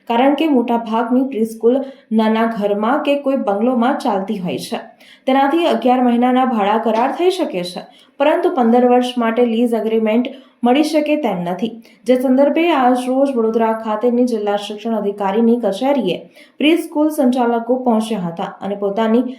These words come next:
લાગણી વ્યક્ત કરવા ડીઈઓને આવેદનપત્ર આપી મુખ્યમંત્રી અને શિક્ષણ મંત્રી સુધી પોતાની વેદના પહોંચાડવા માંગણી કરી હતી.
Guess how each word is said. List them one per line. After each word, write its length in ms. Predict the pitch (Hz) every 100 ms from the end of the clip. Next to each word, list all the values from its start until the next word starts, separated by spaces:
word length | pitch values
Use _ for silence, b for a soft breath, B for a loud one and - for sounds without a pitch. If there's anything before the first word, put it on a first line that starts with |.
| B 220
લાગણી 520 | 214 214 302 269 277
વ્યક્ત 360 | 269 254 - -
કરવા 340 | 202 214 233 - B B B
ડીઈઓને 680 | 208 285 311 302 269 277 285
આવેદનપત્ર 680 | 294 226 220 226 220 220 214 -
આપી 300 | 202 208 240
મુખ્યમંત્રી 600 | 214 - 214 202 196 294
અને 180 | 285 277
શિક્ષણ 380 | 262 - 220
મંત્રી 320 | 214 208 208 202
સુધી 400 | 214 254 226 B B B -
પોતાની 380 | 277 302 320
વેદના 440 | 254 240 262 254 254
પહોંચાડવા 600 | 240 226 220 233 220 220
માંગણી 440 | 262 196 196 233 220
કરી 260 | 170 165
હતી. 360 | 165 - -